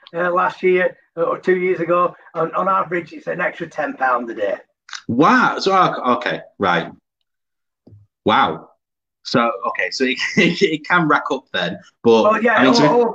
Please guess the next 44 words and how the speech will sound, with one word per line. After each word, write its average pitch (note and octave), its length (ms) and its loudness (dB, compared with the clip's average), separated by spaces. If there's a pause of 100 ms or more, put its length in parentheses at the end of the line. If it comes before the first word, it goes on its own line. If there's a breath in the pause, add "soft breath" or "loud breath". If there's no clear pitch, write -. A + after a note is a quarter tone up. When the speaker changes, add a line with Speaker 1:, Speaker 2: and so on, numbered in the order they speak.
Speaker 1:
over, A3+ 400 -2 (120)
you, G3+ 120 -12
you're A#3 200 0
looking A3+ 340 -2
at, F3+ 180 -2
you're G#3 140 -4
looking G3+ 300 -6
about D3+ 400 -2 (180)
five G3 240 0
hundred E3 300 -6
pound C#3 400 -2 (100)
extra C3+ 320 -6
electric B2+ 400 -4
bill A2+ 180 -4
for A#2 160 -8
us G#2 180 0 (300 soft breath)
over A#2+ 240 0
the A2 100 -4
Christmas - 360 -8
period. A#2 380 -2 (400 soft breath)
British G#3+ 420 -4
Gas, F#3 480 0
we, E3 280 -6
we, D3 280 -6
we D3 360 0
was C3 300 -10
you, D3 320 -2 (140)
uh, B2+ 260 2
with C3 220 -2
a B2 60 -4
couple C3 240 -10
of C3+ 100 0
years C#3 200 -2
ago, A#2+ 340 4 (320)
uh, C3+ 200 0
was C#3+ 200 -10
so E4 240 0
generous, - 500 0 (160)
and - 80 -8
they A#3 60 -2
give G#3+ 120 -4
us - 120 -6
thirty E3+ 320 -2
pounds. A3+ 420 0